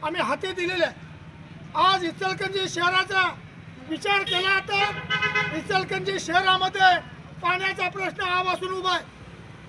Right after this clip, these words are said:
गेल्या अनेक चार आठ दिवसापासून या शहराला चांगल्या पद्धतीचा पाणी पुरवठा होत नाही, रस्त्यांचा प्रश्न बिकट झालेला आहे,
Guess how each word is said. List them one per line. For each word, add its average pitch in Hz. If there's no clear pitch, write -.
गेल्या 392
अनेक 392
चार 392
आठ 381
दिवसापासून 381
या 330
शहराला 370
चांगल्या 370
पद्धतीचा 381
पाणी 359
पुरवठा 370
होत 349
नाही, 349
रस्त्यांचा 381
प्रश्न 381
बिकट 381
झालेला 381
आहे, 349